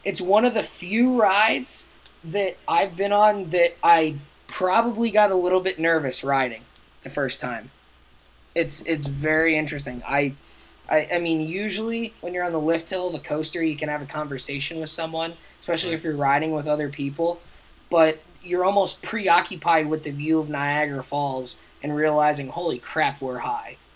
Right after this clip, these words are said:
Speaker 1: Like, you still, even though you're only three hundred feet above the ground, you still get the feeling that you're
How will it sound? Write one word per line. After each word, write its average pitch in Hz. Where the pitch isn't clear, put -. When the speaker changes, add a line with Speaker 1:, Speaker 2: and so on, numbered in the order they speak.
Speaker 1:
Like, 143
you 175
still, 220
even 220
though 208
you're 180
only 180
three 185
hundred 170
feet 170
above 160
the 151
ground, 143
you 165
still 190
get 185
the 165
feeling 160
that 143
you're 143